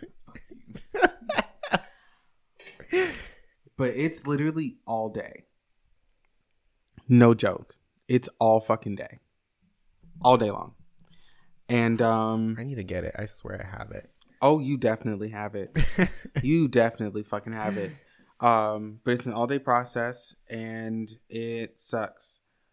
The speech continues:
Speaker 1: But understanding that I have A D H D has made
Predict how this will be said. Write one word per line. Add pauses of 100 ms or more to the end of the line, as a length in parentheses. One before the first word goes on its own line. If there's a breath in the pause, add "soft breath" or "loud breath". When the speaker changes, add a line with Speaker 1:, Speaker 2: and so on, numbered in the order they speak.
(180)
Speaker 1:
But (800)
understanding
that
I
have
A
D
H
D
has
made